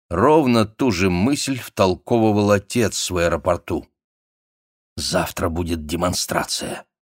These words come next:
прошептал Мустафа. «Перед посольством в Лондоне». Я посмотрел расписание электричек и автобусов.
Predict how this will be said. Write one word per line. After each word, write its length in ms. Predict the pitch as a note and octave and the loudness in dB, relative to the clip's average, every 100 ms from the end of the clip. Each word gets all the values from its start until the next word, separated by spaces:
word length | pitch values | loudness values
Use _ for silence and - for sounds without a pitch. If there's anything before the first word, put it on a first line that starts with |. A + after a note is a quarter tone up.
| _ | _
прошептал 560 | - E2+ - D#2+ E2 D#2 | -6 -4 -4 0 2 2
Мустафа. 640 | D#2 D#2 - - D#2+ - - _ _ _ _ _ _ _ _ _ | 0 -4 -4 0 -2 -2 -10 _ _ _ _ _ _ _ _ _
«Перед 300 | F#2 E2+ D#2 | -4 -4 -4
посольством 760 | F#2 - - F#2 - - F#2 E2 | -4 -4 -4 -4 -4 -6 -6 -4
в 100 | F2 | -2
Лондоне». 560 | G2+ F2+ D2 C#2+ - _ _ _ _ _ _ _ _ _ _ _ - | -2 -2 -4 -8 -10 _ _ _ _ _ _ _ _ _ _ _ -4
Я 180 | F2+ | -2
посмотрел 580 | F2 F#2+ G2 F2 F2+ F#2 | -2 -4 -4 -2 -2 -2
расписание 680 | E2+ - G2+ - G#2 F#2 F2 | -2 -6 -6 -2 0 0 0
электричек 640 | F2 F2 G2 G2 - E2+ | -2 -2 -4 -4 -4 -4
и 40 | F2 | -4
автобусов. 680 | E2 - D#2 - - - | -4 -2 -4 -4 -8 -10